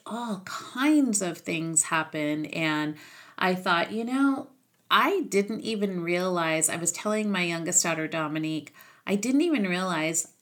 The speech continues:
I think I grew up with a narcissistic mom in more ways. I knew she was on some level.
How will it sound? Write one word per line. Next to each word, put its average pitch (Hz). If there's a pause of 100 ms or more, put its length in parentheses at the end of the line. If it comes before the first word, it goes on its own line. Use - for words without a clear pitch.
(100)
I 311
think 453
I 415
grew 339
up 359
with 381
a 359
narcissistic 277
mom 190
in 175
more 175
ways. 165
I 190
knew 214
she 302
was 208
on 175
some 165
level. 180